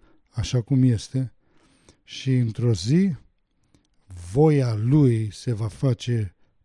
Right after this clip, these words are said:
pe pământ, în universul ăsta, așa cum este în ceruri, adică într-un mod absolut și într-un mod absolut perfect. Dar astăzi, dumneata,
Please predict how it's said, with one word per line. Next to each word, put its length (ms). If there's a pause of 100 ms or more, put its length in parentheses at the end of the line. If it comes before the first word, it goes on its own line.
(160)
pe 120
pământ, 760 (520)
în 140
universul 760
ăsta, 440 (500)
așa 320
cum 180
este 280
în 100
ceruri, 640 (540)
adică 400
într-un 280
mod 300
absolut 840
și 360
într-un 260
mod 200 (300)
absolut 760
perfect. 680 (1400)
Dar 220
astăzi, 440
dumneata, 800